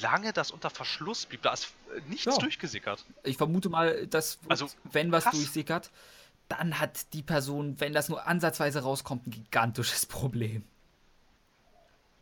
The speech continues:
Speaker 1: Ja, die wird wahrscheinlich gnadenlos, äh,
Speaker 2: Ja.
Speaker 1: entsorgt.
Speaker 2: Im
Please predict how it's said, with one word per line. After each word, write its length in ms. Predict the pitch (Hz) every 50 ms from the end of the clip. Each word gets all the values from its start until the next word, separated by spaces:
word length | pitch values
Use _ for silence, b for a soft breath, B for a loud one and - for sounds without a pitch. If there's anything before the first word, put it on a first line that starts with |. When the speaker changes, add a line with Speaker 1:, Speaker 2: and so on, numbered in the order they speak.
| _ _ _
Speaker 1:
Ja, 120 | - 101
die 160 | - - 107 104
wird 160 | 110 - 120
wahrscheinlich 440 | 113 - - 117 104 104 110 - -
gnadenlos, 880 | 113 110 98 90 95 107 117 110 101 104 104 107 110 110 - - -
äh, 260 | - - 104 104 104
Speaker 2:
Ja. 100 | 123 123 - -
Speaker 1:
entsorgt. 580 | 117 104 - - 101 85 90 - - - - - - - _
Speaker 2:
Im 300 | 143 139 143 143 143 139